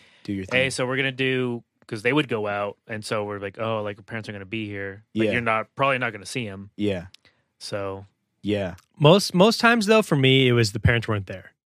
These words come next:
Speaker 3: Most times.
Speaker 1: Yes, but again, those kids, though, the ones where it's like, "Yo, my parents aren't here, let's throw a party."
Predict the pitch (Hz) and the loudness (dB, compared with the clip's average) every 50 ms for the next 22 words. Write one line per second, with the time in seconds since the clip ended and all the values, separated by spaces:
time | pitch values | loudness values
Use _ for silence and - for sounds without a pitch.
0 | _ _ _ _ _ _ _ _ _ 120 110 104 - - - - - _ - - | _ _ _ _ _ _ _ _ _ -2 -2 -2 -2 -6 -12 -16 -16 _ -18 -18
1 | - - - _ _ _ _ _ _ _ _ _ _ _ _ _ _ 127 127 123 | -18 -20 -20 _ _ _ _ _ _ _ _ _ _ _ _ _ _ -10 -4 4
2 | 131 143 143 151 175 - - - 147 127 - 139 135 131 123 107 135 131 131 120 | 6 8 8 8 6 2 -4 -8 -10 0 2 4 4 4 2 2 2 2 4 2
3 | 113 107 104 104 117 120 123 135 135 127 - - _ - - - 123 120 127 127 | 0 -2 -2 4 6 6 6 6 4 2 -2 -6 _ -14 -6 -2 0 0 0 0
4 | 127 120 147 151 165 175 185 202 - _ _ _ _ _ _ _ _ _ _ _ | 0 2 4 6 6 4 4 0 -8 _ _ _ _ _ _ _ _ _ _ _
5 | _ - 117 117 123 123 123 117 123 120 117 - 127 117 - - - 123 135 131 | _ 2 4 4 4 2 4 4 4 4 4 4 2 2 0 -2 2 6 6 6
6 | 123 113 104 - - 127 127 123 - 151 139 127 113 101 120 127 127 120 113 107 | 6 4 -2 0 2 2 2 2 2 2 0 0 0 2 2 4 4 4 2 0
7 | - - 123 113 98 - - 117 113 127 143 160 | 2 4 4 4 4 2 2 2 4 4 2 0